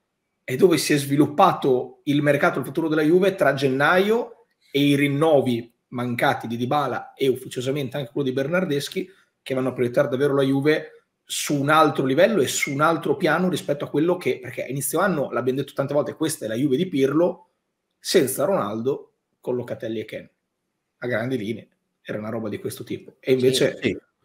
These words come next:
Speaker 2: anche
Speaker 1: adesso
Speaker 2: sulla
Speaker 1: siamo
Speaker 2: carta, sulla carta, se già eravamo partiti con delle aspettative alte, perché io, vabbè, io l'ho messo la Juve in cima nelle, nei pronostici.
Speaker 1: Mi ricordo.
Speaker 2: Perché avevamo, io avevo Ronaldo in testa nella,
Speaker 1: Certo.
Speaker 2: nel-, nella Juve, quindi era tutta un'altra questione.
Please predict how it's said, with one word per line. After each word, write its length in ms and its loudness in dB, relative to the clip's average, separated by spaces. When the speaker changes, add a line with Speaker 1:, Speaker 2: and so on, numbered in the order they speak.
Speaker 2:
anche 220 10
Speaker 1:
adesso 180 6
Speaker 2:
sulla 160 10
Speaker 1:
siamo 140 6
Speaker 2:
carta, 400 12
sulla 260 6
carta, 380 8
se 160 2
già 140 6
eravamo 280 8
partiti 540 2
con 240 2
delle 180 4
aspettative 640 2
alte, 320 4
perché 240 -2
io, 480 8
vabbè, 220 -6
io 160 4
l'ho 60 4
messo 240 0
la 60 0
Juve 200 0
in 100 -4
cima 480 -2
nelle, 440 -2
nei 160 -2
pronostici. 560 -2
Speaker 1:
Mi 60 -2
ricordo. 560 4
Speaker 2:
Perché 240 6
avevamo, 400 8
io 160 8
avevo 200 6
Ronaldo 400 4
in 100 -2
testa 400 0
nella, 240 -2
Speaker 1:
Certo. 320 4
Speaker 2:
nel-, 200 -4
nella 200 -4
Juve, 320 2
quindi 240 0
era 140 2
tutta 200 -6
un'altra 280 -4
questione. 580 0